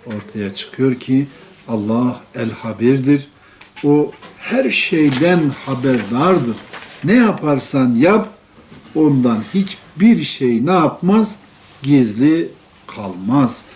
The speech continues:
Allah yaptıklarınızı, ortaya koyduklarınızı ve yapmakta olduklarınızı bilendir. Bu kullanımda ortaya çıkan bu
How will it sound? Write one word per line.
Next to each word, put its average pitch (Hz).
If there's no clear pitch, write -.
Allah 180
yaptıklarınızı, 151
ortaya 143
koyduklarınızı 131
ve 143
yapmakta 131
olduklarınızı 120
bilendir. 107
Bu -
kullanımda 151
ortaya 156
çıkan 139
bu 151